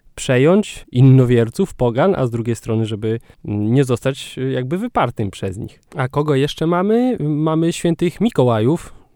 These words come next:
I to nie jest, y, nie przysłyszeliście się w liczbie mnogiej, chociażby na Islandii, bo tu nie mamy takiego radosnego jegomościa, który gdzieś tam wskakuje przez komin,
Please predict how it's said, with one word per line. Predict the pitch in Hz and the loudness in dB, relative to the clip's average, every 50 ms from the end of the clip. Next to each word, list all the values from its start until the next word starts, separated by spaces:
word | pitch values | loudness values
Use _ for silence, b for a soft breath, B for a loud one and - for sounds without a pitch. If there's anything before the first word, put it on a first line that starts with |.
| _ - | _ -10
I | 127 117 113 113 | -8 -6 -6 -6
to | 113 - 113 113 123 | -6 -4 -4 -2 -2
nie | 120 120 | 0 0
jest, | 123 117 120 117 - - | 0 -2 -2 -4 -6 -6
y, | 117 113 113 120 120 117 113 | -6 -4 -4 -4 -4 -4 -2
nie | 120 123 131 | 0 0 0
przysłyszeliście | 117 - - 123 - 131 - - 123 117 113 - - - | 0 -2 -6 -6 -6 -6 -6 -4 -4 -4 -4 -4 -8 -8
się | - - 147 151 | -4 -2 -2 -2
w | 143 | -2
liczbie | 127 131 120 120 117 123 | -4 -6 -6 -4 -2 -2
mnogiej, | 123 120 117 107 131 151 | 0 -2 -2 -2 -4 -6
chociażby | 151 - 127 - 127 117 120 120 | -6 -6 -6 -6 -6 -4 -2 -2
na | 123 120 | -2 -2
Islandii, | 120 117 - - 131 120 120 117 110 143 180 185 B B B B B B | -2 -4 -4 -4 -2 -2 -2 -2 -2 -4 -6 -6 B B B B B B
bo | - 135 | -6 -4
tu | 131 - | -2 0
nie | 175 196 202 | 2 2 2
mamy | 220 214 175 139 123 117 | 4 2 2 2 2 0
takiego | - 117 104 117 110 101 110 107 107 107 107 110 117 110 104 | -2 -4 -4 -4 -4 -4 -2 -2 -2 -2 -2 -4 -4 -4 -4
radosnego | 107 117 110 107 107 - - 113 104 110 | -2 -2 -4 -4 -4 -4 -4 -4 -2 -4
jegomościa, | 107 104 110 107 107 110 107 - - 107 | -4 -4 -4 -4 -4 -4 -4 -6 -8 -8
który | 104 - - 113 107 110 104 | -8 -8 -10 -10 -8 -8 -8
gdzieś | 98 107 110 | -8 -8 -8
tam | - - 110 | -8 -8 -8
wskakuje | - - 113 - - 117 107 | -8 -10 -10 -6 -6 -4 -4
przez | 104 - - 110 - | -4 -6 -8 -8 -8
komin, | - - 117 107 107 113 123 165 190 | -8 -6 -4 -2 -2 0 0 -2 -2